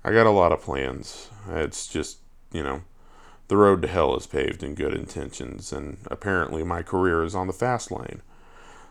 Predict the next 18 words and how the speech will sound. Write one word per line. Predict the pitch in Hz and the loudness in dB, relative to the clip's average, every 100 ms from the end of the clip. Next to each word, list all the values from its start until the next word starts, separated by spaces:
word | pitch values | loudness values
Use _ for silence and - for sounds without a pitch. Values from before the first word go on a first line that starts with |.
| - | -20
So, | - - - - 107 - - - - - - - - - - - - - - - - - - - - | -6 -2 4 6 6 4 -14 -18 -20 -20 -20 -20 -20 -20 -20 -20 -20 -20 -20 -20 -20 -20 -20 -20 0
everybody | - 110 107 104 92 | 4 4 6 8 6
have | 101 95 | 4 2
a | 64 | 2
spooky, | - 110 101 - 90 | 0 4 4 4 0
safe | 78 - 101 87 | 0 4 4 4
Halloween, | 98 85 85 80 76 76 - - - - - - - - - | 2 2 2 0 -2 -4 -8 -16 -20 -20 -20 -20 -20 -20 -8
and | 71 62 62 | -4 -2 0
hopefully | 90 95 - 92 76 | 2 2 2 2 4
as | 67 | 0
soon | - 92 | 0 -2
as | 80 | 0
I | 85 | 0
can | 85 | 0
get | 80 80 | -6 -2
my | 76 | -2
voice | 73 92 90 - | 2 2 2 2
back | 87 82 80 | 4 4 2